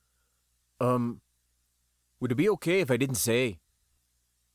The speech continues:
I just looked at him for a moment before it sunk in. "You aren't supposed to be here,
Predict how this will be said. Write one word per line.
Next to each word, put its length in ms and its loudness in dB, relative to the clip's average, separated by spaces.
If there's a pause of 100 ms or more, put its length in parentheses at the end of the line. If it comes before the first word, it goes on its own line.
(800)
I 100 0
just 220 0
looked 240 0
at 160 2
him 100 0
for 160 -2
a 60 0
moment 420 0
before 300 0
it 100 -4
sunk 340 -2
in. 380 -2 (1200)
"You 220 -2
aren't 160 0
supposed 320 0
to 80 -2
be 220 0
here, 400 -2